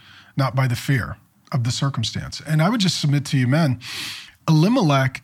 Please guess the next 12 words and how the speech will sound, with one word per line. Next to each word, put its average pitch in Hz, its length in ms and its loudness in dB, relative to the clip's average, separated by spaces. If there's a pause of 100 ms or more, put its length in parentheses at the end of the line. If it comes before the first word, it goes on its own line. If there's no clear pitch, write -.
is 151 180 4
a 143 100 4
bad 135 400 2
family 143 360 2
architect. - 720 -6 (260)
Um, 127 280 2
not 196 280 4
only 190 280 4
does 131 240 2
your 175 140 4
family 165 460 4
live 139 460 2